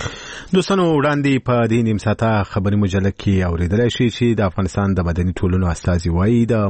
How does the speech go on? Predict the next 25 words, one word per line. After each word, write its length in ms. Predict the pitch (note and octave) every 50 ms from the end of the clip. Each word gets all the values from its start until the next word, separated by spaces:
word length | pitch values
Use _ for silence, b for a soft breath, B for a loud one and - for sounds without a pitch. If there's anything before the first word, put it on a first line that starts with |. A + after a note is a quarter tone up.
| F#2+
مظاهرو، 480 | F#2 E2 F2 E2+ E2 F2 F#2 G2+ G2+ G#2 G2+
اعتصابونو 520 | F#2+ - - - F2 E2 D#2 G2+ A2 G#2+
او 140 | G#2 G2+ F#2 -
تجمعاتو 580 | F2+ E2 - E2 D#2+ E2 F2 F#2+ G2+ - - G2 E2+
د 80 | E2 - -
قانون 300 | - E2+ F2 F#2+ G#2 G#2
د 140 | F#2 F2 -
اصلاح 240 | - - G#2+ A2+ A#2+ A#2
لپاره 280 | G2 - A#2 A2+ A#2
یې 60 | A#2 G#2+ -
طرحه 400 | G#2 G2+ G2 - G#2+ G2+ G2 F#2
حکومت 420 | G#2 F#2+ - - F#2+ F2 C#2 - -
ته 120 | - - -
استولې 340 | - - - - - C2+ B1+ -
ده. 40 | - B B B B B B B B B B B B -
همدارنګه 460 | G2 G2 F2 G2+ G2 F#2+ F#2 F2 F#2 F2 F#2
به 200 | F#2 F2+ F2+ E2+ E2+
دا 80 | A2 A2+ A#2+
هم 160 | B2 B2+ A#2+
واورئ 220 | A#2+ A#2+ A#2+ A#2+
چې 360 | A2+ - - A#2+ A#2 A#2 G#2+
د 120 | A#2 G#2+ G2+ F#2
امریکا 300 | F2 F#2 - - G#2+ G2+
د 160 | F#2+ F#2 - -
پوځ 140 | B2 C3+